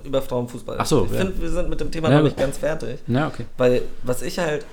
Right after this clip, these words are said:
Speaker 1: auch sehr schön finde, ist, dass sie immer so belächelt werden. So von wegen, ist ja kein richtiger Fußball und alles. Wo ich mir denke, so, Jungs, sind dieselben Regeln, sind dieselben Tore, ist alles gleich, sind halt nur Frauen auf dem Platz anstatt Männer.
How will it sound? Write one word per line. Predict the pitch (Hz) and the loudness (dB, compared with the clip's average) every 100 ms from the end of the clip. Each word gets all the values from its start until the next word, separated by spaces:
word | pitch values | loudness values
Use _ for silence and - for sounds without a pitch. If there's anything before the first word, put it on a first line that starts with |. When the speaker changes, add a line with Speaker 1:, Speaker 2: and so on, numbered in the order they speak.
| - - - | -16 -12 -4
Speaker 1:
auch | 131 139 | -4 -4
sehr | 127 120 127 | -8 -4 -2
schön | 139 131 | -2 -4
finde, | 127 123 | -4 -6
ist, | 123 | -4
dass | 127 131 | -4 -4
sie | |
immer | - 131 | -4 -4
so | 123 | -4
belächelt | 117 120 117 - 117 117 | -2 -2 -4 -4 -8 -6
werden. | - - 58 | -10 -10 -12
So | 69 | -12
von | - 107 | -10 -8
wegen, | 110 - | -8 -8
ist | 117 | -10
ja | |
kein | - 120 | -8 -8
richtiger | 113 113 110 | -6 -6 -8
Fußball | - 143 139 80 76 | -8 -14 -12 -12 -10
und | - - | -12 -12
alles. | - 101 - - - - - | -10 -10 -10 -16 -20 -20 -10
Wo | 127 | -8
ich | 127 | -6
mir | 123 | -4
denke, | 123 123 | -4 -4
so, | 120 120 120 110 - - - - - | -6 -6 -6 -8 -12 -20 -20 -20 -16
Jungs, | 139 131 143 - - - | -10 -8 -8 -12 -20 -20
sind | - 123 127 | -12 -10 -8
dieselben | 120 117 113 | -6 -4 -4
Regeln, | 110 110 120 139 151 185 - - | -6 -8 -6 -6 -8 -12 -16 -14
sind | - 120 | -10 -8
dieselben | 127 214 131 - | -6 -2 -2 -4
Tore, | - 123 127 139 - - - - - | -4 -6 -4 -4 -6 -12 -20 -20 -18
ist | - - | -14 -4
alles | 127 127 - | -4 -4 -4
gleich, | 120 113 127 151 - - | -2 0 -2 -6 -12 -16
sind | 117 123 131 | -10 -6 -2
halt | 123 | -2
nur | 131 127 | -2 -4
Frauen | 127 131 | -2 -2
auf | 117 - | -2 -6
dem | 113 | -6
Platz | 110 107 | -6 -6
anstatt | - 107 117 | -8 -8 -8
Männer. | 117 117 110 | -6 -8 -8